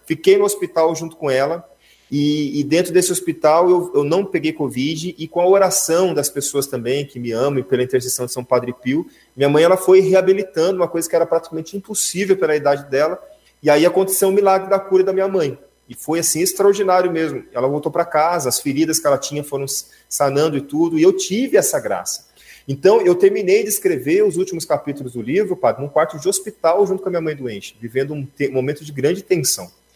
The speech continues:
E eu, eu explico, na introdução do livro, eu conto esse milagre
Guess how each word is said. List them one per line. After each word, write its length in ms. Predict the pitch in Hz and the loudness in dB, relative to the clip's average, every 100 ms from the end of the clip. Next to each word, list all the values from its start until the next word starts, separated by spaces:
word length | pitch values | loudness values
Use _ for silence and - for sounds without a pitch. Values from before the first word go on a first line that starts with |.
| _ _ _ | _ _ _
E 60 | 113 | 2
eu, 140 | 147 151 | 4 6
eu 80 | 170 | 4
explico, 640 | 185 - 185 220 - 117 | 4 0 0 0 0 -6
na 220 | 117 120 | -4 -2
introdução 460 | 127 139 143 139 139 | -2 -4 -6 -4 -4
do 80 | 131 | -2
livro, 280 | 135 160 170 | 0 2 0
eu 60 | |
conto 400 | 170 - 185 208 | -2 2 2 2
esse 160 | 180 - | 0 -2
milagre 420 | 139 113 127 139 | 0 2 2 -2